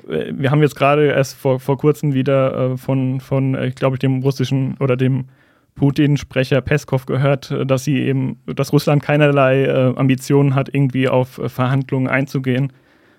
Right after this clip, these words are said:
Und von daher sehe ich so, dass, äh, wir einfach, ja, die Ukraine weiterhin unterstützen müssen, um, äh, ja, sie in einer guten Verhandlungsposition zu haben. Ähm, weil, ja,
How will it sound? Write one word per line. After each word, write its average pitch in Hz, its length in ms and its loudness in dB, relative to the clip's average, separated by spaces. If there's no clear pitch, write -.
Und 135 180 -4
von 131 160 2
daher 131 520 2
sehe 131 200 -2
ich - 240 -6
so, 143 240 0
dass, 131 360 -4
äh, 131 300 -4
wir 135 160 -2
einfach, 131 320 -4
ja, 127 280 -4
die 131 60 -2
Ukraine 131 680 0
weiterhin 139 540 0
unterstützen 151 580 -2
müssen, 156 380 0
um, 143 400 0
äh, 135 380 -4
ja, 135 180 2
sie 139 180 4
in 143 120 4
einer 135 140 2
guten 147 520 -2
Verhandlungsposition 139 1600 -2
zu 131 160 0
haben. 131 360 -2
Ähm, 131 360 2
weil, 131 380 2
ja, 127 300 0